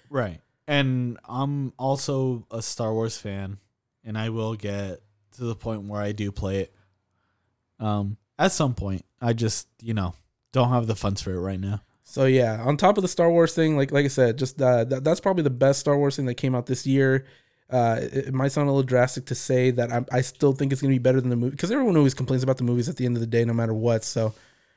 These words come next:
Speaker 2: um, you know, the movie could be good, but I, I honestly don't think it's gonna be better than what we have right now. Yeah. Um, and then Destiny two, Season of Dawn just started.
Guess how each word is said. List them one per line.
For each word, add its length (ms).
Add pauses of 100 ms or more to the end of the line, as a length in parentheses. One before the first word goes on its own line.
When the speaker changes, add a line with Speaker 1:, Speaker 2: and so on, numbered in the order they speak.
(160)
Speaker 2:
um, 480 (220)
you 80
know, 100
the 80
movie 200
could 120
be 80
good, 320
but 140
I, 140 (100)
I 160 (160)
honestly 340
don't 140
think 100
it's 100
gonna 100
be 100
better 240
than 100
what 100
we 80
have 140
right 140
now. 200 (640)
Yeah. 180 (480)
Um, 640
and 100
then 460 (340)
Destiny 360
two, 360 (220)
Season 320
of 100
Dawn 240
just 160
started. 540